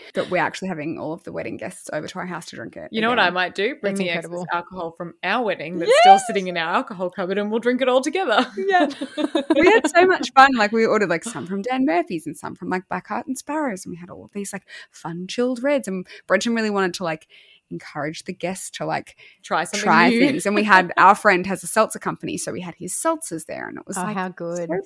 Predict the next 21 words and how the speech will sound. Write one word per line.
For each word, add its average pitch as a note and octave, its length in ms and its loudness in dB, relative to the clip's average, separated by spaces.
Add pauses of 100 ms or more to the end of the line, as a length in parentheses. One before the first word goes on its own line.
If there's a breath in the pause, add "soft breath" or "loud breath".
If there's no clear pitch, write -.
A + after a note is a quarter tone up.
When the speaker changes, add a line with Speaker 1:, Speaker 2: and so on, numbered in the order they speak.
(160)
Speaker 1:
fun. C#4+ 420 -6
Speaker 2:
Yeah. D3+ 280 -2
Speaker 1:
Yeah. A3+ 240 -2 (800)
Speaker 2:
I - 40 -16
was F3+ 140 -6
a F3 60 -14
big D#3+ 160 -12
fan D#3 160 -12
of D#3 80 -12
the - 80 -20
chilled C#3+ 260 -18
red. - 280 -12 (120)
Speaker 1:
Yeah, - 100 -20 (260)
Slurpee D#3 340 -8
boy. D3+ 240 -10 (160)
Shout E3+ 140 -4
Speaker 2:
Yeah. E3 60 0
Speaker 1:
out - 80 -8
to - 60 -18
Slurpee E3 280 -12
boy. D3+ 220 -10